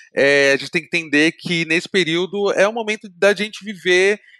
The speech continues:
a cada dia, assim como uma plantinha, né? Entendendo que a cada dia tem um, uma novidade ali pra você cuidar. Mas, é, voltando à, à, à mudança, falar sobre mudanças, é, tá acontecendo uma mudança muito grande aqui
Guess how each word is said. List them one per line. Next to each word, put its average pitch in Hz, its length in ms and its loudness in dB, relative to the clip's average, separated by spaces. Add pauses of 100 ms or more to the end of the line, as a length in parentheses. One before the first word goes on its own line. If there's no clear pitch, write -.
(160)
a 151 200 2
cada 226 440 0
dia, 135 360 0
assim 180 180 -6
como 190 200 -10
uma 185 100 -2
plantinha, 151 560 -6
né? 120 160 -2
Entendendo 135 720 -6
que - 120 -6
a 139 60 0
cada 147 240 0
dia 147 600 0
tem 143 120 -8
um, 139 140 -20 (260)
uma 127 140 -4
novidade 123 480 0
ali 123 120 -2
pra 139 140 -6
você 131 180 -12
cuidar. 143 360 2 (320)
Mas, 175 540 2 (280)
é, 165 500 6 (160)
voltando 196 720 2
à, 170 60 6
à, 139 560 6
à 139 40 2
mudança, 156 600 2
falar 143 180 0
sobre 139 220 -10
mudanças, 135 640 -2
é, 143 300 4
tá 160 100 -2
acontecendo 175 300 -8
uma 170 100 -4
mudança 165 320 -8
muito 170 240 -14
grande 156 420 0
aqui 151 360 -4